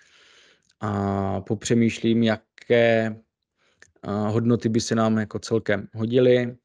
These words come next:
Hodnotu, eh, R S M, eh, hladinu akustického tlaku váženou váhovým filtrem A.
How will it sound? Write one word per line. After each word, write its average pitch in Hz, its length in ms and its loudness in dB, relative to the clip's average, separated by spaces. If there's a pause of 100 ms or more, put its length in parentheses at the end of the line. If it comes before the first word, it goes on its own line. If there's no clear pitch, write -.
(280)
Hodnotu, 110 540 -2
eh, 101 400 -6
R 110 80 -2
S 117 220 -4
M, 117 200 4
eh, 110 1040 -2
hladinu 113 320 2
akustického 110 540 0
tlaku 113 280 -2
váženou 110 380 2
váhovým 104 320 -2
filtrem 104 400 -4
A. 120 380 0